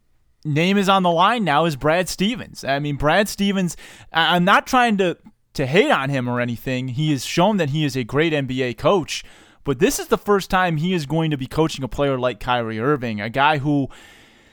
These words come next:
might wanna run his own offense at times, might not wanna buy into the kind of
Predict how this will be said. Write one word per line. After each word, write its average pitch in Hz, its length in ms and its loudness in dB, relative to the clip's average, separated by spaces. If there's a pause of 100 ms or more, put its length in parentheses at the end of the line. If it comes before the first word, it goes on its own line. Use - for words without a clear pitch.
(160)
might 220 200 6
wanna 285 200 6
run 277 160 4
his 233 100 0
own 254 140 4
offense 247 420 2
at 131 140 0
times, 107 440 -4
might 160 300 2
not 220 220 2
wanna 208 180 2
buy 170 280 2
into 196 260 0
the 180 100 -2
kind 180 320 0
of 165 320 -2